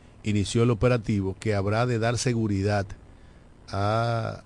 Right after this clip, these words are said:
los ciudadanos y ciudadanas de toda la región oriental de la República Dominicana, en el caso particular del este,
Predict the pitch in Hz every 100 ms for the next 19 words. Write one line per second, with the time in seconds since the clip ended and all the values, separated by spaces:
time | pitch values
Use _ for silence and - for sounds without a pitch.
0 | - - - - 101 98 98 - 104 92
1 | 123 180 139 113 104 101 92 98 92 85
2 | - - - - - - - - - 87
3 | 90 101 104 - 127 151 131 110 104 95
4 | 107 107 98 90 87 101 98 92 90 82
5 | 101 104 101 101 110 113 104 104 101 95
6 | - 98 95 92 98 110 107 95 98 92
7 | 101 104 117 175 147 - 104